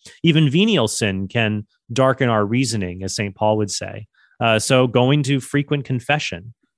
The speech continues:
uh, to be able to be spiritually healthy, to be physically healthy, to be able to confront those doubts.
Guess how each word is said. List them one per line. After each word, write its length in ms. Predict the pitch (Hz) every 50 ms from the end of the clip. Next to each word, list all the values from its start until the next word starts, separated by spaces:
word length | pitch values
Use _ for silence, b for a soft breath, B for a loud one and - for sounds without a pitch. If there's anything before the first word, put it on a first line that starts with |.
| _ -
uh, 360 | 107 104 104 101 101 98 101
to 140 | 98 - 123
be 220 | 104 117 120 -
able 420 | 117 117 123 123 120 120 120 113
to 400 | 110 - - - 117 113 113 113
be 360 | 104 101 117 110 107 104 104 - _ _ _ _
spiritually 720 | - - - - 131 131 135 135 139 135 - - 135 131
healthy, 540 | 107 123 123 123 117 - 131 123 120 120 117
to 80 | 110
be 120 | 101 101 98
physically 500 | - - 131 135 120 131 127 - 120 117
healthy, 420 | 104 113 113 110 - 120 117 113
to 240 | 101 - - 107 107
be 160 | 101 - 110
able 140 | 110 110 110
to 60 | 110
confront 340 | - - 110 - 113 110 104
those 180 | 107 107 104 -
doubts. 440 | - 110 107 107 107 - - -